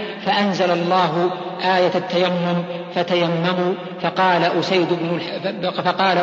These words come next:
أسيد بن الخ-، بن الحضير: "ما هي بأول بركاتكم يا آل أبي بكر؟" قالت: "فبعثنا البعير الذي كنت عليه فأصبنا العقد تحته". والشاهد من الحديث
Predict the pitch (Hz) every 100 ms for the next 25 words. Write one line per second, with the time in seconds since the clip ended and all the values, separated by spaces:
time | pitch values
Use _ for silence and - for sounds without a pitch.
0 | 175 202 180 170 170 151 190 165 175 175
1 | 175 175 196 226 - - - 175 202 190
2 | 175 180 185 - - - 170 180 190 175
3 | 170 165 170 165 165 185 175 175 - 175
4 | 165 165 - - 180 175 175 185 175 175
5 | 180 170 165 185 - 226 - - - -
6 | 185 175 170 - - - - 185 175 175
7 | 175 180 165 170 170 180 170 170 165 170
8 | - 196 170 170 143 165 180 165 175 180
9 | - - - 160 170 156 160 143 160 156
10 | 160 156 - - - - 180 - 139 131
11 | - - - - - - - - - _
12 | - 160 - 214 208 180 175 175 160 175
13 | 180 233